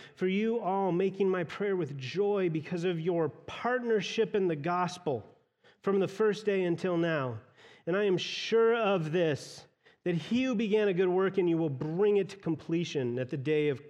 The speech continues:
Jesus Christ. It is right for me to feel this way about you all because I hold you in my heart.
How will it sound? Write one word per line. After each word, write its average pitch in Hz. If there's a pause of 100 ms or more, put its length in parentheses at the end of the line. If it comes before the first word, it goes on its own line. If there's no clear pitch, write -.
Jesus 135
Christ. 120 (560)
It 165
is 165
right 190
for 208
me 190
to 170
feel 170
this 156
way 151
about 143
you 143
all 143
because 139
I 143
hold 175
you 170
in 156
my 139
heart. 143